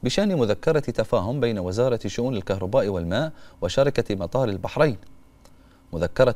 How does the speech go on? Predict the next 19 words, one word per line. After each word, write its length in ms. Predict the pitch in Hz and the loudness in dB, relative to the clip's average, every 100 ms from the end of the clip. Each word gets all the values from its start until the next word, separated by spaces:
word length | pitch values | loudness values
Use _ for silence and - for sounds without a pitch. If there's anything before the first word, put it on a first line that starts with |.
| 98 | 0
اللجنة 260 | 110 123 | 0 0
الوزارية 540 | 110 117 110 101 135 107 | 0 0 2 2 2 0
للشؤون 440 | 95 - 117 131 | -2 -6 -4 -2
القانونية 580 | 92 - 123 101 113 117 | -4 0 0 0 0 0
والتشريعية 760 | 90 90 98 - 90 113 101 | -2 -4 -6 -4 -2 0 0
حول 300 | 135 139 117 | 0 0 0
مذكرة 440 | 95 92 90 147 127 | 0 0 0 0 0
تفاهم 600 | 113 110 107 87 107 160 - - - | -2 -4 -2 0 0 -4 -8 -20 -2
بين 200 | 131 165 | 4 4
هيئة 280 | 170 196 175 - | 4 0 0 -2
البحرين 480 | 113 113 - 101 135 | 0 -2 -2 -2 -2
السياحة 440 | - 117 117 127 - | -4 -2 -2 -4 -2
والمعارض 560 | 95 90 87 139 135 117 - - | -2 0 0 0 0 -4 -16 -6
ودائرة 420 | - 135 - 214 - | 2 6 6 4 -2
الثقافة 500 | - - - 139 127 110 | -2 -2 2 2 2 -2
والسياحة 580 | 95 - 95 120 - | -4 -4 -2 -2 -2
في 180 | 120 95 | -4 0
أبو 180 | 92 95 | 0 0
ظبي 360 | 123 139 131 | 2 2 0